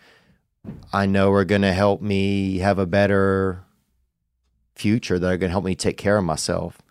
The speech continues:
And I don't even want to, really, sometimes. You know, the craziest thing is sometimes I don't even wanna take care of myself. There's a part of me that doesn't even wanna take care of me. Um,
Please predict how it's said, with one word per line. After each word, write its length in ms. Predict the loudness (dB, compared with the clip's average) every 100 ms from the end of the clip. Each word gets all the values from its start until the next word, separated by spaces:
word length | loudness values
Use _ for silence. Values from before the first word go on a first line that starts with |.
| -20 -10
And 160 | 0 4
I 40 |
don't 120 | 4
even 200 | 4 4
want 200 | 2 0 0
to, 180 | -2
really, 240 | 0 -2 -2
sometimes. 680 | -4 -4 -4 -4 -6 -12 -20 _ _ _ _ _ _ _ _ _ _ _ _
You 80 | 0
know, 40 |
the 80 | 0
craziest 400 | 2 4 4 2
thing 140 | 0 2
is 80 |
sometimes 200 | 2 2
I 40 | 4
don't 180 | 4 2
even 260 | 2 2
wanna 200 | 2 2
take 220 | 0 -4
care 160 | -4 -6
of 60 | -6
myself. 580 | -8 -8 -10 -12 -20 _ _ _ _ _ _ _ _ _ _ _
There's 160 | -6 -4
a 60 |
part 300 | -4 2 2
of 60 | 4
me 80 | 4
that 180 | 4 4
doesn't 300 | 2 0 0
even 340 | 0 0 0
wanna 240 | 0 0
take 240 | -2 -2 -4
care 220 | -4 -6
of 100 | -6
me. 280 | -10 -16 -20 _ _ _ _ _ _ _ _ _ _ _ _ _ _ -14
Um, 720 | -10 -8 -8 -8 -8 -10 -14